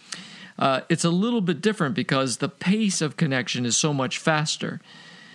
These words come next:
So, I mean, I could talk to somebody every day, three times a day, who I don't know if I choose to do that, which we never had a chance to do with letters. So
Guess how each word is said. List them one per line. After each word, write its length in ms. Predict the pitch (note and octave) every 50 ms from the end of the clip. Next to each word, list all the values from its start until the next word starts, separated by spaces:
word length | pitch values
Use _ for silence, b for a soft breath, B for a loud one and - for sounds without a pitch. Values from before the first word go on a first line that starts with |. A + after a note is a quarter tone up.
| B B
So, 300 | - - D#3+ C#3+ C3 - - -
I 60 | D#3
mean, 120 | D3+ D#3
I 80 | D#3+ D3+
could 160 | - - -
talk 220 | - E3+ E3+ E3
to 80 | - E3
somebody 540 | D3+ - F3 D#3+ D#3 D3+ D3 C#3 C3+ - - -
every 360 | F3+ F#3 E3 D3+ E3 D#3+ D3
day, 420 | B2+ D#3+ D3 C#3 A#2 G#2+ A2+ A2
three 300 | - - - F3+ F#3+ F3+
times 420 | F3 - F3+ F3+ F3+ F#3 E3+ D3 C#3+
a 80 | C3+
day, 360 | A2+ C3+ B2+ A#2 A2+ A#2 A2
who 200 | - - D3+ D3
I 100 | C#3 C3
don't 360 | B2 A2+ C3 D#3 D3+ D3 - -
know 480 | D3 D3+ D3 B2+ A2 G#2+ A#2 A#2+ - -
if 100 | A2+ -
I 120 | C#3+ C3
choose 320 | - - - D3+ C#3+ C3
to 100 | - -
do 220 | B2+ D3 G3 G#3+ F#3+
that, 300 | D3 - A#2 A2+ G#2+ - B B B B B B B B B
which 220 | D3 D#3 - -
we 100 | C#3+ D3+
never 300 | C#3+ C#3+ D#3+ E3+ F3 D#3
had 160 | D#3 D3 C#3
a 80 | C3 A2
chance 360 | - D3 C#3 C3 A#2 - -
to 80 | - A#2+
do 200 | A2 B2+ B2 A#2
with 180 | A#2 A#2+ - -
letters. 640 | D3 E3 F3 D#3+ G2+ - - C#3+ F3 - - - B B B B B B B B B B B B B B B B B B
So 400 | - - G3 E3+ D#3+ D#3 -